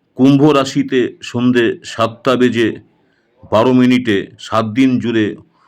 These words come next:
অশুভ প্রভাব। তিন রাশির জন্য চরম বিপদ, বারো রাশির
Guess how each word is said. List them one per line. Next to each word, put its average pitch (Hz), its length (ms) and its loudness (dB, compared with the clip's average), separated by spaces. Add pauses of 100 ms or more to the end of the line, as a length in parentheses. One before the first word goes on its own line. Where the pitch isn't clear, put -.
(140)
অশুভ 120 300 -2 (100)
প্রভাব। 107 340 0 (720)
তিন 147 240 2
রাশির 135 360 0
জন্য 127 280 0 (520)
চরম 135 400 2
বিপদ, 120 360 -2 (680)
বারো 110 340 0
রাশির 120 420 -2